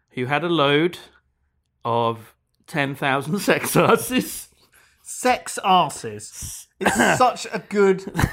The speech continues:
Speaker 2: such a good s-, joining of words.
Speaker 1: Yeah. Sex
Speaker 2: Um,
Speaker 1: asses.
Speaker 2: I
Speaker 1: Um,
Speaker 2: assume they are.
Speaker 1: I assume we're bleeping out this.
Speaker 2: What, the word sex asses?
Speaker 1: Yeah.
Speaker 2: No. It's not very rude, is it?
Speaker 1: Can we bleep out the word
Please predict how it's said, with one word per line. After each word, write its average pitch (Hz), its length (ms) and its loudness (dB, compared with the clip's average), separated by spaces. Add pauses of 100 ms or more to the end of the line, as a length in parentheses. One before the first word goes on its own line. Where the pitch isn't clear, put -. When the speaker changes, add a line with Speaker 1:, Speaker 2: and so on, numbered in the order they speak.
(300)
Speaker 2:
such - 760 -4
a 196 100 -2
good 170 440 0
s-, - 200 -18 (320)
joining 160 360 -2
of 131 140 -10
words. 120 460 -2
Speaker 1:
Yeah. 123 340 -4 (440)
Sex 131 300 0
Speaker 2:
Um, 131 60 -4
Speaker 1:
asses. 107 640 -8 (420)
Speaker 2:
I 180 160 0
Speaker 1:
Um, - 40 0 (160)
Speaker 2:
assume 214 280 -6
they 180 160 -4
are. 165 420 0 (180)
Speaker 1:
I 160 100 2
assume 226 260 -4
we're 202 100 -2
bleeping 170 420 -4
out 143 240 -6
this. - 640 -14
Speaker 2:
What, 170 220 -2
the 139 80 -6
word 147 180 -2
sex - 380 -6
asses? 120 240 -8
Speaker 1:
Yeah. 113 360 -2 (160)
Speaker 2:
No. 139 600 -2 (240)
It's - 100 -20
not 302 220 -8
very 120 200 -10
rude, 120 320 -6
is 220 120 -8
it? - 220 -12
Speaker 1:
Can 185 160 -4
we 185 120 -2
bleep 180 420 -4
out 151 260 -2
the 147 80 -8
word 143 360 -2